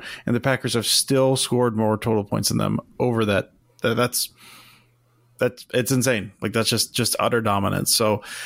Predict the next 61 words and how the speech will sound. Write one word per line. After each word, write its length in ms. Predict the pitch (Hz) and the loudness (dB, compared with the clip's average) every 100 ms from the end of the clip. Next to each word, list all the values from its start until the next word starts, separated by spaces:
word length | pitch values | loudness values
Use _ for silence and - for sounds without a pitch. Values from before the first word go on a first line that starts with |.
| - | -8
I 80 | - | 0
wanted 180 | 151 151 | 2 2
to 60 | 131 | 2
make 160 | 127 | 2
sure 280 | - 123 120 | 2 2 2
that 260 | 117 113 120 | 2 0 0
we 100 | 123 | -2
threw 220 | 135 131 | 0 2
that 120 | 123 | 4
out 220 | 123 120 | 2 2
there. 320 | 127 117 117 101 | 2 2 2 2
And 400 | 117 113 110 110 - - - - | 2 2 2 -2 -8 -12 -12 -2
last 220 | 160 160 165 | 0 2 2
thing, 100 | 165 | 2
you 80 | |
know, 80 | 160 | 2
bye 240 | 123 147 156 | 2 2 4
week. 300 | 156 143 - | 4 2 0
So 120 | 135 | 2
my 160 | 127 | 2
week 220 | 131 131 123 | 4 2 2
is 100 | 120 | 2
a 40 | |
little 120 | 110 | 2
different. 380 | 104 113 127 117 | 0 -2 0 0
I 160 | 110 113 | 0 2
don't, 320 | 113 107 - - | 2 0 -4 -2
I 80 | |
don't 140 | 98 117 | 2 2
have 160 | 117 | 2
a 60 | 110 | 0
game 360 | 101 123 131 135 | 0 2 2 2
to 160 | 147 | 0
look 140 | 131 143 | 0 2
at. 260 | 143 - _ _ - - | 2 0 _ _ -20 -8
I 60 | 117 | -2
had 160 | 117 | 0
some 100 | 131 | 2
ideas 380 | 120 110 113 104 | 2 2 2 2
of 100 | 110 | 0
some 160 | - 104 | 0 0
things 240 | 143 147 | 2 2
to 80 | 139 | 2
do, 300 | 139 139 147 | 2 2 2
and 300 | 110 107 104 | 2 2 2
a 100 | 95 | 4
lot 180 | 113 113 | 4 4
of 60 | |
those 180 | 117 113 | 2 2
things 200 | 123 110 | 0 0
didn't 160 | 117 117 | 0 2
happen, 340 | 123 127 160 | 2 0 0
but 100 | 123 | 2
I 40 | 123 | 2
have 180 | 143 | 2
one 360 | 123 127 139 139 | 0 2 2 2
I'm 60 | 131 | 2
hoping 280 | 135 139 | 0 -2
to 40 | 120 | 0
get 160 | 123 | 2
out. 380 | 123 117 117 - | 4 4 2 0